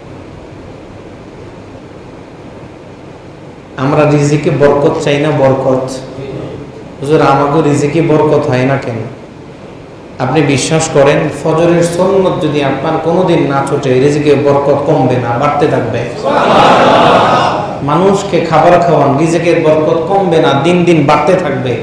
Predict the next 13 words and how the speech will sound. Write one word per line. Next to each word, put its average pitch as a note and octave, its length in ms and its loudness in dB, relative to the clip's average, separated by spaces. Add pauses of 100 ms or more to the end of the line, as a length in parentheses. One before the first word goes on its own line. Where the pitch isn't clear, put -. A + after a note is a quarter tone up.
(360)
এটা D#3+ 240 4
গ্যারান্টিযুক্ত F3 680 4
আমল। C3 360 2 (2500)
আমরা F3+ 200 2
সেটি D#3+ 340 2
তো C#3 160 4
করি B2+ 100 0
না। - 100 -4 (3000)
আমাদের F#3 360 4
রিজিকের F#3+ 480 4
বরকত F#3 500 2
নষ্ট F3 280 -2
হইতেছে, D#3+ 500 0